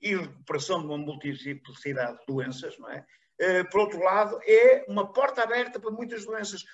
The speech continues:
porque fazer o que não deve ser feito, ou fazê-lo de uma forma incorreta, são males do mesmo tamanho. É uma falta de, de, de cultura, chamemos-lhe assim, é tudo cultura, tudo é cultura, claro,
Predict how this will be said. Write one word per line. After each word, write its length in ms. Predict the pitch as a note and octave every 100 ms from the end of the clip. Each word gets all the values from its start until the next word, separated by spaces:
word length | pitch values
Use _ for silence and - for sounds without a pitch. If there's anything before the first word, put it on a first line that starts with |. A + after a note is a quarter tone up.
| -
porque 240 | - G3+ -
fazer 460 | G#3+ G#3 B3+ C#4
o 120 | B3+
que 80 | B3+
não 160 | F#3+ F#3
deve 200 | G#3+ G#3
ser 200 | - E3
feito, 520 | C#3+ B2+ B2 - - - _ -
ou 240 | A3+ A3+
fazê-lo 480 | A3+ G3+ - B3 A3+
de 60 | F#3+
uma 160 | E3
forma 300 | C#3+ D3+ D3+
incorreta, 680 | D3 C#3 B2+ C3+ C3+ C3+ F3 - -
são 300 | - A#3 A3+
males 300 | A3+ G#3 F3+
do 40 |
mesmo 300 | F#3+ F3 D#3
tamanho. 560 | D3+ D#3 G3+ D#3 B2+ - - _ - -
É 80 | F#3
uma 140 | G#3
falta 480 | G3+ A3 G#3 G3 F3+
de, 320 | C#3+ E3 D3+ C#3+
de, 180 | D3+
de 140 | C#3+ D3+
cultura, 640 | C#3+ F#3 - F#3+ F#3+ F3+
chamemos-lhe 460 | C#3+ C#3+ C#3+ C#3 C3+
assim, 360 | C3 D3+ C3+ C3
é 120 | C3+
tudo 280 | - G3+ -
cultura, 560 | E3+ C#3+ F#3 D#3+ B2 - -
tudo 200 | A#3+ A3+
é 80 | G3+
cultura, 560 | - D3+ C#3+ G#3 D3 B2+
claro, 400 | - C#3 C3 A#2